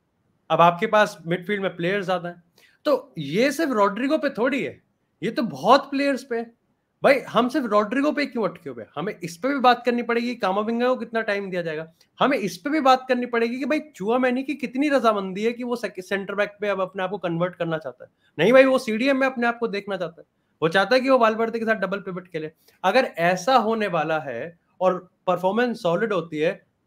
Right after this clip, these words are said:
तो रोड्रिगो से ज्यादा किल-, किलर्स तो कामाविंगा की चाहिए। कामाविंगा कहेगा, "मेरे को हो गए यहाँ पर भाई, दो साल हो गए, दो तीन साल हो गए, मेरे को अब तो स्टार्टिंग इलेवन में मिलना चाहिए।" So, ये जो मेरे को लगता है ना,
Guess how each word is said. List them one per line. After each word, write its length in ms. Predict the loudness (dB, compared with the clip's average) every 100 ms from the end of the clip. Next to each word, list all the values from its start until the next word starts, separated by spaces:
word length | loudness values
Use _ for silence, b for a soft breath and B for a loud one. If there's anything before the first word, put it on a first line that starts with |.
| _ _ _ -2
तो 80 | 2
रोड्रिगो 480 | 4 4 2 2 0
से 140 | 2
ज्यादा 220 | 2 2
किल-, 340 | 2 2 2 0
किलर्स 220 | -2 -2
तो 300 | -6 -10 -12 _
कामाविंगा 440 | -2 0 2 2 0
की 120 | -2
चाहिए। 260 | -8 -8 -10 _ _ _ _ _ _ _ _ _ _ _ _ _ _ _ _ _ 0
कामाविंगा 460 | 2 4 2 2 0
कहेगा, 260 | 0 -2
"मेरे 160 | -2 -2
को 120 | -2
हो 140 | -2
गए 160 | 0 0
यहाँ 140 | 0
पर 140 | 0 -2
भाई, 200 | -4 -4
दो 220 | -4 -4
साल 240 | 0 0 0
हो 80 |
गए, 120 | -4 -6
दो 140 | -6
तीन 180 | -8 -4
साल 200 | -2 -2
हो 80 | -2
गए, 120 | -2
मेरे 160 | -2
को 120 | -2 -2
अब 240 | -4 -6
तो 120 | -6 -2
स्टार्टिंग 400 | 0 -2 -2 -4
इलेवन 220 | -2 -2
में 140 | -4
मिलना 300 | -4 -2 -2
चाहिए।" 240 | -4 -12 -20 _ _ b b b
So, 200 | 2 2 2 -12 _ _ _ _ _ _ _ _ _ -20
ये 300 | -10 0 2
जो 120 | 4
मेरे 140 | 2 2
को 100 | 2
लगता 280 | 0 -2 -2
है 60 |
ना, 120 | -2